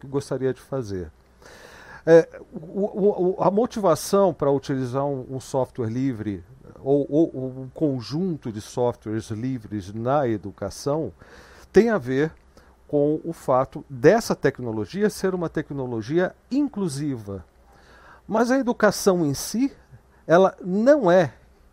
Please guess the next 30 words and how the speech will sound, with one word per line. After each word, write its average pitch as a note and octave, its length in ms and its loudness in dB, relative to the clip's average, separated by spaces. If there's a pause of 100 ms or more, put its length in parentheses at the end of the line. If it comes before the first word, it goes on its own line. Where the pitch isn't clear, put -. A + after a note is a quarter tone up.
(160)
feita C#3+ 600 0 (200)
no, C#3+ 200 -4 (160)
no D3 120 0
ensino B2 360 -4
público, D3 560 -8 (120)
vamos, G#2 380 -10
vamos G#2 300 -8
generalizar, G2+ 840 -2 (600)
é, D3+ 560 4
de G3 100 -6
forma C#3 380 -2
inclusiva. D#3+ 640 -6 (760)
Ela E3+ 220 4
não A3 200 -2
vira, E3+ 520 0
não F#3 180 -2
visa D3 580 -2
inclusão. A#2 720 -8 (920)
Ela, C#3+ 260 4
na D3 80 2
verdade, C3+ 800 0
é B2+ 100 2
uma, D3+ 320 0
uma, B2 460 0
é C3 80 -2
uma C3 260 0
educação C#3+ 640 -4
que A#3 100 -6
segue C#3 360 -2
modelos B2 580 -6